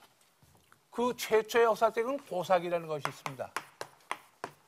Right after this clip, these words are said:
이건 서기 칠백십이 년에 나왔고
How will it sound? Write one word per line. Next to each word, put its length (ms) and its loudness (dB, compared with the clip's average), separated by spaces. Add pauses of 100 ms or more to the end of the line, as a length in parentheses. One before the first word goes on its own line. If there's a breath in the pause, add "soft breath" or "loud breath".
(480)
이건 160 -4
서기 240 -2
칠백십이 760 -4
년에 240 -6
나왔고 640 -2